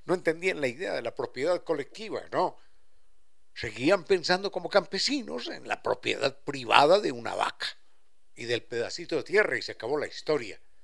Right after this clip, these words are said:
No entendieron que quizás, quizás era más interesante juntar tierras, juntar esfuerzos, juntar trabajo. Quizás era más interesante.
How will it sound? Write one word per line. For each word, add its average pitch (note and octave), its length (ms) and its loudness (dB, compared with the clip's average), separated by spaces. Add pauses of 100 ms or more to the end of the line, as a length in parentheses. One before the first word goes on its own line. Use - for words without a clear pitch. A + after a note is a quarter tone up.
(800)
No C#3 120 2
entendieron D#3 520 0
que - 140 -6
quizás, - 680 2
quizás - 460 0
era E3+ 160 0
más E3 220 -6
interesante F3+ 760 0 (480)
juntar C#3+ 540 6
tierras, E3 640 6
juntar - 340 -2
esfuerzos, F3+ 880 4
juntar A2 420 -2
trabajo. - 600 0 (240)
Quizás G3+ 500 -2
era E3 320 -4
más C#3 180 -6
interesante. F3+ 680 -12